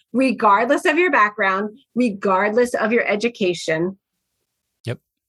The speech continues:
Speaker 1: If you do the work, anyone can step up and do well in this career.
Speaker 2: There's no
Speaker 1: I mean, I
Speaker 2: cap.
Speaker 1: have a very abundance mindset in,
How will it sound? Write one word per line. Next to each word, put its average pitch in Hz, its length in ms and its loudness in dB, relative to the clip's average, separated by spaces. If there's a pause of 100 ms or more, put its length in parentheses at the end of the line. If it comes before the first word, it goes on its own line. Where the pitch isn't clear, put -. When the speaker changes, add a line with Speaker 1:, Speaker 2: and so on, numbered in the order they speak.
(200)
Speaker 1:
If 165 120 -12
you 202 120 -2
do 247 220 0
the 349 140 2
work, 339 480 2 (580)
anyone 214 680 0 (260)
can 214 400 0
step 180 280 -8
up 156 220 -2 (280)
and 190 340 -2
do 185 120 0
well - 440 -2
in 190 100 -2
this 175 160 -4
career. - 400 -6 (220)
Speaker 2:
There's 104 160 -12
no 107 120 0
Speaker 1:
I - 60 2
mean, 226 80 2
I 233 40 4
Speaker 2:
cap. 277 120 4 (140)
Speaker 1:
have - 20 -2
a 247 100 0
very 269 220 4
abundance 254 400 -2
mindset 233 400 0
in, 214 260 -2